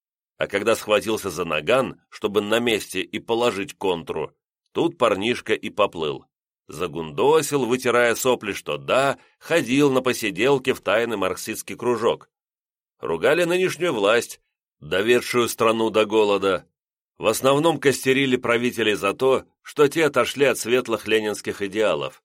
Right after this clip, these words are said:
в том числе от великой идеи мировой революции. И вообще, поросшее мхом старичье тащит страну не туда, дайте дорогу молодым. А уж мы-то на горе всем буржуям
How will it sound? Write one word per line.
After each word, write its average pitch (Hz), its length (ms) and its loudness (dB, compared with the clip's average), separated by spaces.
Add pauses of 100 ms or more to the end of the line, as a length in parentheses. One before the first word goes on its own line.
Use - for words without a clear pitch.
(280)
в - 140 -14
том 180 160 0
числе 143 340 2
от 131 80 0
великой 110 440 -2
идеи 123 260 0
мировой 104 480 2
революции. 101 720 -4 (460)
И 92 100 -2
вообще, 117 500 0 (480)
поросшее 123 480 2
мхом 143 320 0
старичье 110 540 0
тащит 117 400 -2
страну 107 340 0
не 107 160 -2
туда, 101 400 -2 (260)
дайте 151 360 0
дорогу 110 340 2
молодым. 95 560 -2 (520)
А 85 140 2
уж 104 160 2
мы-то 175 260 4
на 120 160 4
горе 131 320 6
всем 107 240 -2
буржуям 143 640 2